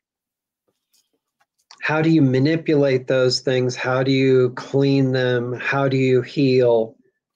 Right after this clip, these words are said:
Uh, there's a lot of really fundamental parts to wizardry.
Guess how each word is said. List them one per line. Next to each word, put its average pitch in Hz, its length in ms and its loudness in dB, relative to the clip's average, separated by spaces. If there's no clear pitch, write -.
Uh, 139 480 0
there's 151 320 -2
a 180 80 2
lot 170 420 2
of 180 220 0
really 147 760 2
fundamental 131 840 0
parts 117 600 -4
to 117 500 -2
wizardry. 110 800 -4